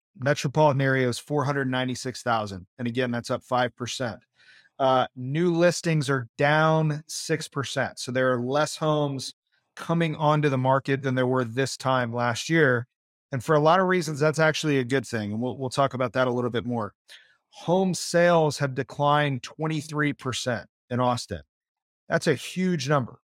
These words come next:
That's a, that's a big, big number. So a lot less homes are selling right now, um, which is causing inventory to go up.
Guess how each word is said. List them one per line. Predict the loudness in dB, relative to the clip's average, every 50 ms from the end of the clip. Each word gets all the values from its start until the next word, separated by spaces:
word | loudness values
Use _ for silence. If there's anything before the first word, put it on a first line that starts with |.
| _
That's | -6 -4 -2 -2
a, | -2 -2 -4 -10 -8 -4
that's | -4 -4 -2 -2
a | -4 -4
big, | -4 -2 0 0 0 0 2
big | 0 0 2
number. | 2 0 0 0 -2 -4 -6
So | -4 -2 0 0 0 0 -4 _
a | -6
lot | -6 -4 -2 0 4 4 4 2 2
less | 2 2 2 2 2 0
homes | -2 0 0 0 0 -2 -4 -6 -6
are | -6 -6
selling | -4 0 0 2 2 2 0 0
right | 0 0 0 -2
now, | -2 -2 -2 0 0 0 -2 -4 -8 _ _ _ _ _ _ _ _ _
um, | 0 2 2 4 4 2 0 -2 -4 -8 _
which | -6 -4 -4 -2 -2
is | -2 -4 -4
causing | -4 2 4 6 6 6 6 4 2 2 0 -2 -4 _
inventory | -2 0 0 2 2 0 0 0 2 2 4 4 4 4
to | 2
go | 2 2 2 2 4
up. | 6 6 6 6 2 _